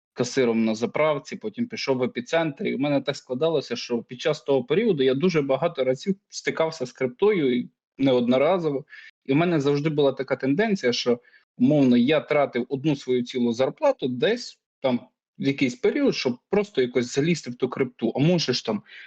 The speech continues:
а може, як зараз стрільне з одної зарплати простого касира,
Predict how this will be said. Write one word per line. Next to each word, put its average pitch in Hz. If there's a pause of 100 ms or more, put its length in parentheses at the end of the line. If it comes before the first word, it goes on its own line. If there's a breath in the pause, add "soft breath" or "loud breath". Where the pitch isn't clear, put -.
(140)
а -
може, 165
як 120
зараз 117
стрільне 135
з 123
одної 127
зарплати 127
простого 120
касира, 165